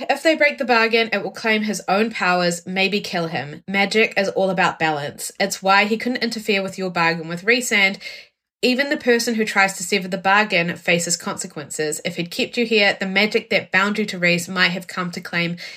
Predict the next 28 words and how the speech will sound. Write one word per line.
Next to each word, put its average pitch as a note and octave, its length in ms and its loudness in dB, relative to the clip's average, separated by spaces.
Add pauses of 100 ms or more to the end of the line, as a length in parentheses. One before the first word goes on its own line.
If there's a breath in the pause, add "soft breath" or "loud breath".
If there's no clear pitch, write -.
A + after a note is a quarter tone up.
(140 loud breath)
his C4 360 0
life F#3+ 460 2
as F#3+ 180 -2
payment F3 320 -2
for F3+ 140 -8
yours, E3 460 -2 (420 loud breath)
or A#3 200 6
the A#3+ 120 4
life F3+ 400 2
of F#3 100 -4
someone F3 300 0
he F3 140 -4
cared F3 240 -2
about. D#3 360 -2
It's F3+ 240 -6
old G#3 240 0
magic, E3+ 600 0 (280 loud breath)
old F#3+ 240 2
and G#3+ 160 2
strange. E3 560 2
It's F3 200 -2
why F3+ 180 4
we G3 140 2
avoid G3 440 0
bargains E3+ 540 0
unless E3 360 -4
necessary. F3 760 -4 (1080)
Right? E3+ 320 2